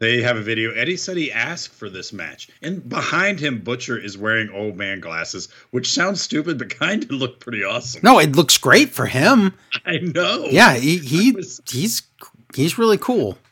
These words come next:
Speaker 1: Uh, he's cool in such an uncool way. I,
Speaker 2: Yeah.
Speaker 1: I don't know.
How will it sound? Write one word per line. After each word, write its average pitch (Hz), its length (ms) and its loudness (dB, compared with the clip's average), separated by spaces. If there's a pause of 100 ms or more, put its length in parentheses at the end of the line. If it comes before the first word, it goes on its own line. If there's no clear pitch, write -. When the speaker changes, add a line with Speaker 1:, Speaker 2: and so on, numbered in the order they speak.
(440)
Speaker 1:
Uh, 302 360 -4
he's 220 320 -2
cool 247 340 -4
in 190 120 0
such - 260 -6
an 190 60 -6
uncool 160 500 -4
way. 139 260 2
I, 113 240 -4 (220)
Speaker 2:
Yeah. 175 340 4
Speaker 1:
I 107 80 -8
don't 120 160 -8 (100)
know. - 100 -20